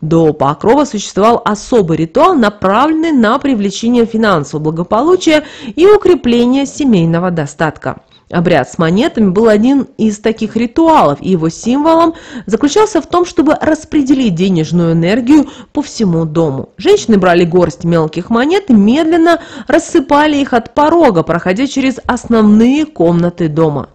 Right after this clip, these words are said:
Этот жест олицетворял раздачу денежной удачи, чтобы финансы постоянно циркулировали в доме и деньги никогда не покидали семью. После завершения обряда монеты тщательно собирались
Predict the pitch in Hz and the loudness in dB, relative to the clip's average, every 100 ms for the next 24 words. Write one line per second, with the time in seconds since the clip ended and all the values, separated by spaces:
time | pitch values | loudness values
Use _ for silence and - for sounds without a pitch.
0 | _ - 214 - 208 196 156 160 165 175 | _ -20 -12 -4 0 0 0 0 0 0
1 | - 208 202 208 220 294 254 214 180 220 | 0 -2 -2 -4 0 2 2 2 0 -2
2 | 262 277 220 208 214 202 226 226 - 240 | -2 -2 0 0 0 0 0 0 -2 -4
3 | 226 302 196 - 156 - 160 151 180 180 | 0 0 -2 -4 -14 -8 -6 -4 -2 0
4 | 277 311 220 147 - 165 240 226 - 170 | 0 -2 -6 -8 -4 -2 0 -2 -2 -4
5 | 180 202 240 185 156 143 151 196 302 330 | 0 0 2 0 -2 -2 -2 0 0 -2
6 | - - 240 262 220 269 277 285 269 226 | -6 -16 -6 -4 0 0 2 0 0 0
7 | 190 170 185 208 220 214 196 151 139 143 | -2 0 -2 -2 -4 -6 -2 -2 -2 -6
8 | - 143 143 139 _ _ - - - 330 | -8 -6 -4 -6 _ _ -20 -10 -6 -2
9 | 285 214 214 196 - 226 320 285 226 - | -2 2 0 0 -2 -2 0 0 0 0
10 | 190 160 180 294 311 277 240 359 381 277 | -2 -2 -2 -2 0 2 2 0 -2 -4
11 | - 277 277 247 208 202 226 180 165 185 | -2 -2 0 0 0 -2 -4 0 0 2
12 | 311 349 311 | 2 0 -2